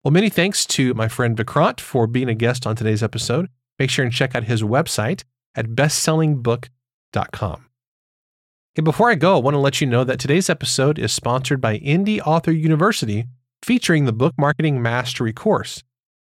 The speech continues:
If you're tired of being disappointed by your book sales and you want to sell more books faster, easier, and with more fun than ever, sign up today. Book Marketing Mastery is created by my friend and business coach, Anna Recorder,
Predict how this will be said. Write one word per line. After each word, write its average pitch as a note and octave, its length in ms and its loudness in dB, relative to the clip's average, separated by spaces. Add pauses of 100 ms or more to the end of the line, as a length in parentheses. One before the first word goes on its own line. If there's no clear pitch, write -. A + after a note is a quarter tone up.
If - 160 -8
you're C3 80 2
tired G#3 340 0
of D#3 140 2
being D#3 200 2
disappointed D#3+ 520 2
by C3+ 100 2
your G2 120 2
book A#2 220 0
sales G3 420 0
and A#2 220 -2
you D3 120 0
want D#3+ 180 2
to C3+ 40 2
sell B2 280 0
more B2+ 280 2
books C3+ 340 0
faster, D#3 640 -2 (480)
easier, F3 380 4
and D3 180 0
with B2 200 -2
more D#3 180 4
fun E3 240 2
than D#3 100 4
ever, B2+ 360 0 (360)
sign C3+ 280 0
up B2+ 100 -2
today. G2 400 -2 (420)
Book E3+ 160 0
Marketing A3+ 380 2
Mastery D#3 520 0
is A#2+ 140 0
created C#3 420 2
by A#2 160 0
my G#2 180 0
friend C3 360 -2
and A#2+ 140 -2
business F3 340 0
coach, A#2 320 -2
Anna C3 160 0
Recorder, G3 540 0